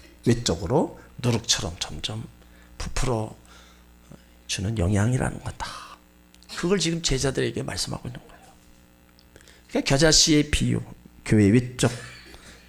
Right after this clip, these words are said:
양적 변화라고 할 수 있고, 이 누룩의 비유는요, 내적인, 바로 전인적 변화라고 볼 수 있습니다. 이 비유에서 말하는 것처럼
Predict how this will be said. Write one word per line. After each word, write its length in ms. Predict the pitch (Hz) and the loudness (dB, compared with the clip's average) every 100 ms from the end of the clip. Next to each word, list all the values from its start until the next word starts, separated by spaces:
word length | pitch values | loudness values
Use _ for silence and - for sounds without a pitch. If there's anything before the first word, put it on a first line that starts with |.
| - | 0
양적 500 | 107 117 - - - | 0 0 0 -2 2
변화라고 400 | 131 135 123 113 | 4 6 6 4
할 80 | 104 | 2
수 140 | - | 2
있고, 520 | - - 135 - - - - - - - | 0 0 0 0 -6 -6 -18 -20 -14 -6
이 160 | 107 104 | -4 -2
누룩의 360 | 120 123 123 | 0 2 0
비유는요, 580 | 117 101 95 90 110 139 - - - - - | 0 0 2 0 -2 -4 -8 -18 -20 -20 -20
내적인, 600 | - - - - 92 82 - - - - - - - - | -6 -6 -2 -4 -4 -6 -6 -8 -8 -14 -14 -18 -18 -12
바로 300 | - 78 107 | -6 -4 -4
전인적 580 | - 113 98 - 113 - | -4 -2 -2 0 -4 -2
변화라고 480 | - 104 107 98 107 | -2 -2 -2 -4 -4
볼 160 | 139 | -2
수 120 | - | 0
있습니다. 460 | - - - - - - - - - - _ - _ - | 0 -2 -4 -12 -20 -18 -18 -18 -20 -20 _ -20 _ 0
이 140 | 131 | 0
비유에서 360 | - 131 131 127 | 4 6 6 6
말하는 300 | 127 131 135 | 6 6 4
것처럼 500 | 123 135 147 185 | 4 6 6 4